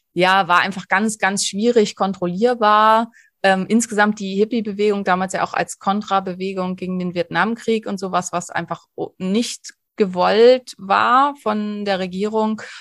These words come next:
Und das alles zusammen mit halt eben anderen Drogen, die tatsächlich gefährlich und schwierig sind, hat dazu geführt, dass es verboten wurde. Und dann halt auch so verboten wurde,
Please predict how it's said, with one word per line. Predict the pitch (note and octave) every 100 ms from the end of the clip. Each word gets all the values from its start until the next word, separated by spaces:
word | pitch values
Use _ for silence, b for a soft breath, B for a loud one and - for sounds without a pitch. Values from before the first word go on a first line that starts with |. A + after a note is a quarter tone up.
| B
Und | - F#3 F#3 -
das | F#3 F3+ -
alles | E3+ G#3 A3 -
zusammen | - E3+ E3 G#3+ A3
mit | F#3+ G3+ G#3
halt | F3 -
eben | F3 E3
anderen | F#3 F#3+ F#3
Drogen, | F3+ F3+ E3+
die | E3+
tatsächlich | E3 - F3+ E3 A3+ A3+
gefährlich | G#3+ - G3+ G#3 G#3 -
und | F#3+
schwierig | F#3 F#3+ F#3 F#3
sind, | F3+ F3+ B B
hat | E3+
dazu | E3+ E3 E3
geführt, | D#3+ E3+ F3 E3+ -
dass | D#3 E3
es | D#3 -
verboten | - C#3 D3+ - C#3+
wurde. | B2+ -
Und | D#3 D3+
dann | E3 A3
halt | G#3 -
auch | C#3+
so | - G3+ G4
verboten | - D3+ D3+ C#3+ - C#3+
wurde, | C#3+ C#3+ F#3